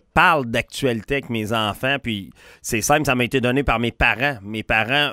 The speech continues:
eux, pendant que les gens disaient, « Pas de T V dans la cuisine », eux, ils mettaient une T V dans la cuisine parce qu'ils disaient, « Nos enfants vont écouter une nouvelle avec nous. » Ils vont s'informer, ils vont savoir ce qui se passe dans le monde, ce qui se passe dans leur ville.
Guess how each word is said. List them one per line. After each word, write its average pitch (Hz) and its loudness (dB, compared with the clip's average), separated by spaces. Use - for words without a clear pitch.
eux, 151 0
pendant 123 0
que 127 -6
les 117 -2
gens 135 -2
disaient, « 120 -2
Pas 139 0
de - -18
T 147 2
V 151 -2
dans 151 0
la 131 -2
cuisine », 143 -2
eux, 165 2
ils 156 2
mettaient 147 0
une 147 -2
T 147 0
V 151 0
dans 151 0
la 135 -2
cuisine 135 -4
parce 139 -2
qu'ils 127 -6
disaient, « 131 0
Nos 127 2
enfants 151 2
vont 143 0
écouter 160 -4
une 151 2
nouvelle 147 2
avec 120 -6
nous. » 139 -4
Ils 104 -10
vont 117 -2
s'informer, 147 -2
ils 120 -6
vont 117 -2
savoir 131 0
ce - -10
qui - -14
se - -14
passe 143 0
dans 127 0
le 123 -4
monde, 139 0
ce - -16
qui - -18
se - -20
passe 135 0
dans 120 -2
leur 113 -4
ville. 117 -4